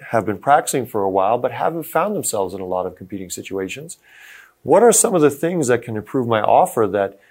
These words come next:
maybe aren't just price related? Well, I'll tell you what, there's many things that, that come into an offer,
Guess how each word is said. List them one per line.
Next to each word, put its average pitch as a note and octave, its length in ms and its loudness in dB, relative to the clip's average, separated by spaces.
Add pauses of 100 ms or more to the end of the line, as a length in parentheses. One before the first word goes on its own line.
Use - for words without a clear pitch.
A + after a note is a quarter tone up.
(220)
maybe D#3+ 360 2
aren't C3+ 340 -2
just A#2+ 220 -6
price - 320 -2
related? - 380 -6 (960)
Well, E2 140 -4
I'll - 40 -6
tell - 140 0
you E3+ 80 4
what, D#3+ 340 4 (220)
there's B2+ 160 2
many D3+ 340 4
things D#3 380 -2
that, B2 400 2
that A2+ 380 0
come A#2+ 200 -4
into A#2+ 220 0
an G#2 60 0
offer, G#2+ 600 0